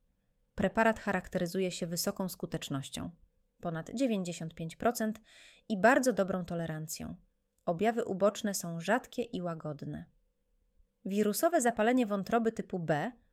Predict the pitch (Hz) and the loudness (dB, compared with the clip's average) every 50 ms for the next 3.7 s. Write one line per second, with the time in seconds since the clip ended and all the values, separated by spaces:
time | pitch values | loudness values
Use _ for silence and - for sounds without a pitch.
0 | _ _ _ - - - 175 160 170 165 - - 147 160 202 208 - _ _ _ | _ _ _ -12 -6 -4 -4 -4 -4 -6 -6 -4 -4 -4 -4 -6 -10 _ _ _
1 | _ _ _ _ - 196 269 294 349 330 294 254 269 254 240 226 220 220 208 214 | _ _ _ _ 0 2 4 4 4 4 4 4 2 2 4 2 2 2 2 2
2 | 214 - 196 180 190 185 185 180 - - - 175 170 165 175 156 175 170 165 165 | 0 0 -2 -2 -2 -2 -2 -4 -6 -4 -4 -4 -4 -4 -4 -2 -2 -2 -2 -4
3 | - - - 160 - - 143 143 147 - - 165 - | -6 -8 -8 -8 -6 -8 -8 -8 -8 -8 -8 -8 -8